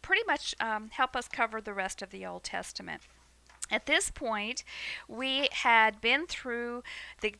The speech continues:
the time of the kings and had covered some of the prophets during the time of some of those kings. Today we're going to look at, well, uh, okay, then after that we covered the co-,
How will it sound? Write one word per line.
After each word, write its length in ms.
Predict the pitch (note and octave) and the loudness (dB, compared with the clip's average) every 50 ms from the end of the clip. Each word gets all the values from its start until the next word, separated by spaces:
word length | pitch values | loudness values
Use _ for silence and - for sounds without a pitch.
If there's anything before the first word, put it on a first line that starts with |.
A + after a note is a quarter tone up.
| _ | _
the 380 | - G#3+ A3 G#3 G3 G3 F#3+ F#3 | -10 -2 0 2 2 2 2 0
time 280 | - - A#3 A3+ A#3+ B3 | 0 4 4 4 4 4
of 120 | C4+ B3+ | 0 0
the 100 | - D4+ | -2 -4
kings 680 | - - - - C#4+ C#4 C#4 C#4 C#4+ D4 D4+ D4+ - - | -4 -4 -6 -4 -4 -2 -2 -4 -4 -4 -6 -6 -4 0
and 400 | - F#3+ G3 F#3+ F#3+ F#3 F#3+ F#3+ - | 0 0 2 2 2 2 0 -2 -4
had 260 | - - G3+ - - | -4 -4 -4 -4 -2
covered 480 | - - C#4 C4 C4 A#3+ G#3+ G3+ - | -2 2 2 2 2 0 -4 -2 -2
some 320 | - - - B3 A#3+ B3 C4 | -4 0 2 2 2 4 2
of 180 | B3+ A#3 - - | 2 0 0 -6
the 240 | A3 G#3+ G3+ G3 G3 - | -6 -6 -6 -8 -12 -4
prophets 640 | - - D#4+ F#4+ E4 - - - - - - - - - | 4 6 6 6 6 4 -4 -4 -4 -8 -12 -12 -8 -4
during 400 | - A3+ A#3 A#3+ A#3+ A#3 A#3 A3+ | 0 0 0 0 0 -2 -4 -6
the 100 | G3 G3 | -8 -10
time 340 | - - A3 G#3 F#3+ G3 F#3+ | -10 -8 -6 -6 -6 -6 -6
of 80 | F#3 | -8
some 200 | - - G3+ F#3 | -6 -6 -6 -6
of 80 | F#3 F3 | -6 -4
those 180 | F#3 F#3 F3+ | -4 -6 -6
kings. 360 | - - - G#3+ F#3+ F#3+ - - - - - - - - - - - - | -8 -10 -10 -8 -8 -10 -12 -12 -12 -12 -12 -12 -12 -12 -14 -16 -10 -4
Today 280 | - C#4+ C#4 D#4+ F4 G4+ | -2 4 6 8 8 8
we're 80 | G4+ F#4+ | 6 4
going 220 | D4+ D#4+ C#4+ C#4 | 4 4 2 2
to 100 | C4 B3+ | 4 0
look 300 | A#3 A3 A3+ A3 A3+ - - - | 0 4 2 2 2 0 -4 -2
at, 640 | - G3 G3 F#3+ F#3+ F#3+ G3 - - - - - - - - | -2 0 0 0 -2 -2 -2 -4 -2 -2 -2 -2 -2 -2 2
well, 240 | C4 C#4 C4 A#3 - | 6 6 6 6 4
uh, 100 | - - - - | -2 -4 -4 -4
okay, 220 | - - - A#3+ G#3 | -12 -8 -4 -4 -2
then 180 | G3 G#3 G#3 | 0 2 6
after 260 | A3 B3 - - - C#4 | 6 6 6 6 2 4
that 200 | G#3 G3+ G3 - | 6 6 6 6
we 100 | G3+ G3+ | 4 -8
covered 520 | - - - A#3+ G#3+ G#3+ G#3 G3+ F#3+ F#3+ | -6 0 2 2 4 4 2 0 -2 -4
the 100 | - F#3+ | -8 -8
co-, 200 | - - - - | -6 -4 0 0